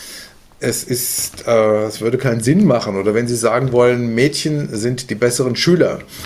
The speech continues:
Wenn Sie sagen würden, Mädchen sind die besseren Schülerinnen, dann würde es keinen Sinn machen, weil Mädchen sowieso immer Schülerinnen sind. Wenn Sie aber sagen wollen, die Mädchen sind unter allen Schülern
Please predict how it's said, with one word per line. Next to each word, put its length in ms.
Wenn 140
Sie 40
sagen 300
würden, 260
Mädchen 360
sind 120
die 80
besseren 380
Schülerinnen, 680
dann 120
würde 140
es 100
keinen 220
Sinn 260
machen, 220
weil 120
Mädchen 360
sowieso 380
immer 180
Schülerinnen 600
sind. 280
Wenn 220
Sie 100
aber 160
sagen 300
wollen, 180
die 80
Mädchen 420
sind 220
unter 240
allen 240
Schülern 720